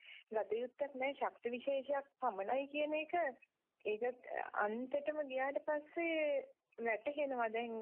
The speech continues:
දැන් තමයි ඒක ඇත්තටම වැටහුනේ. ඔබ වහන්සේට බොහොම පිං මේ, මේ දේශනා කරලා අපිට මේ සත්‍ය අවබෝධය දුන්නට.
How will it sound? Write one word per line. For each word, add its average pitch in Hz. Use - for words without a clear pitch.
දැන් 208
තමයි 262
ඒක 240
ඇත්තටම 240
වැටහුනේ. 233
ඔබ 220
වහන්සේට 233
බොහොම 220
පිං 254
මේ, 226
මේ 233
දේශනා 247
කරලා 240
අපිට 240
මේ 233
සත්‍ය 226
අවබෝධය 254
දුන්නට. 254